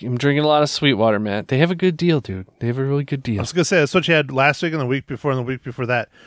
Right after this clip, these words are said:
Speaker 2: Are you gonna have anything new next week, or are we just gonna kill this segment?
Speaker 1: I don't know, man. I'll, I'll, I'll, I'll figure it out.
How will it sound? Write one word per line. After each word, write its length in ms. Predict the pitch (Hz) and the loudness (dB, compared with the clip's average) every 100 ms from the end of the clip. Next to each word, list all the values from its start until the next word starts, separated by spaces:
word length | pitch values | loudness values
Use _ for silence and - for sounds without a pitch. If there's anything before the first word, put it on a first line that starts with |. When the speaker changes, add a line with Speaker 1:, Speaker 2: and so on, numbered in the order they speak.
| - - | -20 -4
Speaker 2:
Are 80 | 135 | -2
you 80 | |
gonna 160 | 139 151 | 2 2
have 160 | 147 147 | 2 2
anything 400 | 156 143 156 139 | 0 -2 -2 0
new 140 | 143 | 0
next 280 | 143 139 - | 2 0 0
week, 140 | 175 | 0
or 40 | 165 | 2
are 60 | |
we 120 | 156 | 2
just 200 | 151 151 | 2 -2
gonna 180 | 131 151 | 2 0
kill 280 | 131 190 175 | 2 2 4
this 180 | 160 151 | 2 0
segment? 480 | - 160 135 123 - _ _ - | 2 2 2 -4 -4 _ _ -2
Speaker 1:
I 140 | 135 | 2
don't 160 | 147 139 | 4 4
know, 160 | 127 | 2
man. 300 | 110 95 117 - | 0 -4 -8 -6
I'll, 300 | 117 139 131 | 0 0 2
I'll, 280 | 123 143 120 | 2 0 -2
I'll, 340 | 110 127 127 117 _ - - | 0 0 -2 -8 _ -16 0
I'll 140 | 123 | 0
figure 320 | 123 143 135 | 0 0 2
it 80 | 120 | 2
out. 220 | 98 - | -2 -6